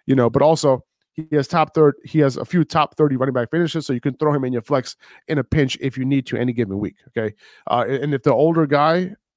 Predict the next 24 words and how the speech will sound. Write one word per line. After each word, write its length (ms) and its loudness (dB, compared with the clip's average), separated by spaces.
at 260 0
running 220 0
back, 260 0
Derrick 260 0
Henry, 300 0
ever 160 0
gets 200 -6
banged 260 0
up, 200 0
you 80 0
have 120 2
a 40 0
league 220 2
winner 400 0
on 160 0
your 100 -6
hands. 460 -14
Our 200 2
sponsor 440 0
for 100 2
this 160 0
episode 400 2
is 240 2
Better 540 2